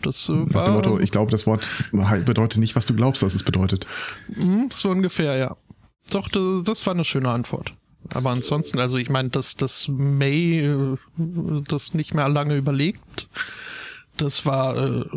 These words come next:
Speaker 1: schon lange allen klar, zuletzt auch ihr. Äh,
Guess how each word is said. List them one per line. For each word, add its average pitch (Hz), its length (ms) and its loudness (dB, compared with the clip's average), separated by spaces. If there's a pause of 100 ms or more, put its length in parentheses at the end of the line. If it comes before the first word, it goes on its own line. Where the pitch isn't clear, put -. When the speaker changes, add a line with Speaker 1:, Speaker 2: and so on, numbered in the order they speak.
Speaker 1:
schon 143 260 0
lange 175 320 2
allen 190 280 2
klar, 156 360 0
zuletzt 160 500 0
auch 147 160 -2
ihr. 170 320 2 (140)
Äh, 160 40 0